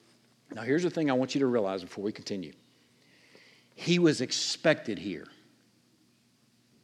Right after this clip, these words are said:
They should have, and many probably did, expect him to show up at the temple.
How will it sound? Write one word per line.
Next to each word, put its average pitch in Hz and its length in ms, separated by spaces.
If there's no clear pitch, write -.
They 175 280
should 269 380
have, 117 480
and 156 200
many 202 200
probably 170 360
did, 151 300
expect 139 600
him 123 180
to 120 100
show 123 320
up 107 380
at 113 120
the - 60
temple. 110 300